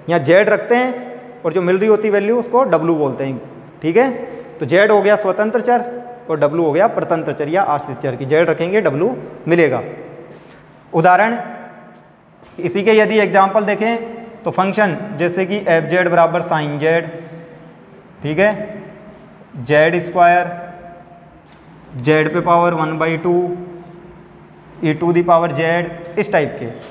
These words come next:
ठीक है, इस type के functions, कि W बराबर एफ़ जेड का मतलब क्या है, इस type के functions होंगे आपके पास में, कि W बराबर sine Z या एफ़ जेड बराबर sine Z बोल लो, W बराबर ज़ेड स्क्वायर, W बराबर Z पे power one by two, W बराबर e to the power Z,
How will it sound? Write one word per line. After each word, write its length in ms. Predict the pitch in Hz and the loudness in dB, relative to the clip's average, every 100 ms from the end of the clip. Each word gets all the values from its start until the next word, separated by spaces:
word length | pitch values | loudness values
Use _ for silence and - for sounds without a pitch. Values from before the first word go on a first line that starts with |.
| - - | -20 -10
ठीक 140 | 156 | 0
है, 100 | 233 269 262 - - - - 240 | 2 2 -2 -12 -14 -18 -8 -4
इस 180 | 233 220 | 0 2
type 220 | 196 190 | 2 2
के 60 | 202 | -2
functions, 600 | 175 156 139 131 - - - - - - - - - - - - - - - - - | -2 -4 -4 -6 -8 -14 -18 -20 -20 -20 -20 -20 -20 -20 -20 -20 -20 -20 -20 -12 -2
कि 100 | 139 | 2
W 240 | 139 175 | 2 4
बराबर 240 | 185 180 | 4 4
एफ़ 120 | 170 156 | 0 0
जेड 160 | 180 | -2
का 80 | 180 | -2
मतलब 260 | 170 175 - | -4 -4 2
क्या 140 | 185 | 2
है, 400 | 233 - - - | 2 0 -10 -2
इस 120 | 226 233 | -2 4
type 180 | 208 | 4
के 80 | 196 | 4
functions 380 | 175 180 185 175 | -2 -2 -4 -4
होंगे 200 | 156 151 | -4 -2
आपके 200 | 147 139 | -2 -4
पास 260 | 139 139 139 | -4 -4 -4
में, 100 | 143 | -6
कि 80 | 160 | 0
W 260 | 151 170 160 | 2 2 4
बराबर 240 | 165 160 | 2 2
sine 280 | 170 160 151 | 0 0 2
Z 220 | 160 160 | 2 2
या 120 | 160 | 2
एफ़ 120 | 151 143 | 0 2
जेड 180 | 160 | -2
बराबर 240 | 160 156 160 | 2 0 0
sine 220 | 160 151 | -4 0
Z 120 | 151 | 0
बोल 180 | 151 160 | 2 0
लो, 140 | 160 160 - - - - - - - | 2 0 0 -12 -14 -16 -18 -20 -4
W 260 | 165 170 185 | -2 0 2
बराबर 300 | 175 170 160 | 2 2 2
ज़ेड 240 | 165 165 | 0 0
स्क्वायर, 600 | 165 165 165 160 160 165 151 | -2 0 0 0 -6 -8 -4
W 240 | 160 175 | -2 0
बराबर 260 | 170 160 156 | 2 2 2
Z 140 | 156 | -2
पे 80 | 151 | 0
power 180 | 165 160 | 0 2
one 180 | 156 160 | 0 0
by 140 | 160 | -2
two, 160 | 160 170 | 0 -2
W 240 | 156 151 165 | -2 -2 2
बराबर 240 | 156 151 | 2 2
e 100 | 147 | -2
to 140 | 143 147 | -4 -6
the 100 | 151 | -2
power 220 | 147 165 | 0 0
Z, 220 | 139 123 | 0 -2